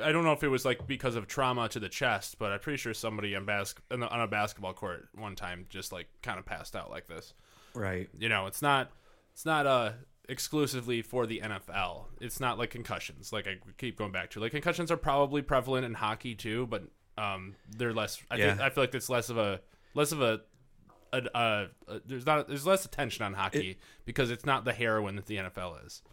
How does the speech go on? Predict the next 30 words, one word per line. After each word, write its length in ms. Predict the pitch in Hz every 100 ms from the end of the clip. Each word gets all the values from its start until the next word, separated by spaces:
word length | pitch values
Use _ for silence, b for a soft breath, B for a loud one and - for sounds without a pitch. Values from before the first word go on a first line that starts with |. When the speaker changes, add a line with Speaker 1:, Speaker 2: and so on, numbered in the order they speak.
| - - 131 - - -
Speaker 2:
I 80 | 143
was, 280 | 220 220 -
that's 380 | 135 135 147 -
funny 220 | 147 147
that 120 | 131
you 120 | 120
say 160 | 110 113
that 120 | 110
'cause 120 | 101
I 80 | 110
was 240 | 107 101 110
literally 260 | 113 110
on, 240 | 104 104 -
um, 280 | 101 95 98
like, 140 | 98
before 240 | 98 98 110
I 40 |
was 100 | 104
coming 240 | - 110 104
over 160 | 104
here 120 | 104
thinking 520 | 101 - 107 101 107 98
of, 200 | 92 104
like, 140 | 95
how 180 | 107 101
I 100 | 98
miss 280 | 95 101 98
seeing 500 | - 107 104 98 98
hockey 520 | 98 98 101 110 104
on 260 | 95 92